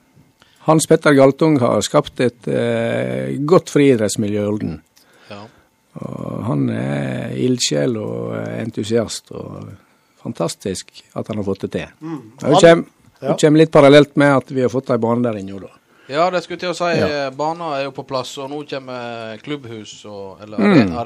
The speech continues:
Speaker 2: arenabygg.
Speaker 1: Ja. Ja, da, det er kjempeflott, og disse kasttalentene oppå, eller kale-, talentet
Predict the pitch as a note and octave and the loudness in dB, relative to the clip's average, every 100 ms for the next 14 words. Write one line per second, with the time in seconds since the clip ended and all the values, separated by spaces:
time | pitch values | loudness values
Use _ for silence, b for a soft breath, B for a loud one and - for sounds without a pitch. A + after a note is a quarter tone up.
0 | C3+ B2 G#2 G2+ F#2 - _ - E3 G2+ | -6 -8 -12 -12 -16 -20 _ 0 2 2
1 | - B B B B B B B B _ | -2 B B B B B B B B _
2 | _ A#2 D#3 D#3 D#3 D#3 C3+ A2+ F#2 D#3 | _ -4 0 2 0 0 -2 -4 0 2
3 | C#3 - C#3+ C3 - D3 C3+ C#3+ D3+ - | 2 -2 -10 -8 -4 -4 -2 -2 -4 -2
4 | C3+ A#2+ A2 B2+ B2+ B2+ - A#2 A2 A2 | 0 0 -2 -4 -4 -4 -4 -2 -2 -4
5 | - A#2+ C3+ - B2 C#3+ D3 - | -4 -2 -2 -2 2 2 2 -2